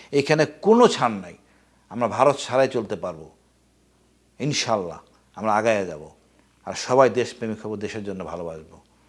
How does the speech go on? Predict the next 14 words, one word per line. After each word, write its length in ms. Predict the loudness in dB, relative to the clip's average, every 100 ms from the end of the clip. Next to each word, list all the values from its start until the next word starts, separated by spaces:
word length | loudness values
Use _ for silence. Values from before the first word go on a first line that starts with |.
| _ _ _ -14
এখানে 280 | -8 -6 -6
সবাব-, 420 | -6 2 2 2
সব 300 | 0 -4 -2
দল 240 | 0 0 0
মিত্র 320 | -8 -12 -14
থাকবে। 320 | -12 -12 -18 _ _ _ _ _ _ _ _ -16
আমাদের 260 | -10 -8 -6
সবাই 160 | -6
ভাবতে 320 | -6 -10 -2
হবে, 200 | -2 -2 -10 _ _ _ _ _ _ _ _ -6
দেশের 200 | -4 -2
শত্রু 400 | -4 -8 -8 -10
ভারত, 340 | -8 -6 -8 -10 _ _ _ _ _ _ _ _ _ _ _ _ -12
এক 160 | -10